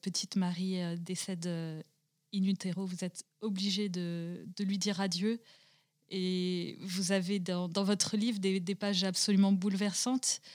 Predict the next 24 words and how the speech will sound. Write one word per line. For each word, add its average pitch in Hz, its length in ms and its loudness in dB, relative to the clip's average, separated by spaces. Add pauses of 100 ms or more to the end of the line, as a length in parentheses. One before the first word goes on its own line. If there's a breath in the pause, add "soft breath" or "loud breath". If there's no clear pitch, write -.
(200 loud breath)
Effectivement, 208 440 0
il 226 80 4
y 196 40 2
a, 180 100 0
il 185 60 -2
y 175 40 0
a 175 60 -2
peu 226 220 -2
de 220 60 -2
chagrin 202 460 4
plus 214 240 0
grand 220 360 6
que, 196 220 0
que 180 160 -2
la 175 140 0
perte - 520 -4
d'un 170 400 -2
enfant, 170 460 -2 (240)
peu 180 180 2
importe 160 300 -4
son 180 160 0
âge, 175 200 0
en 165 60 -2
fait. 170 340 -10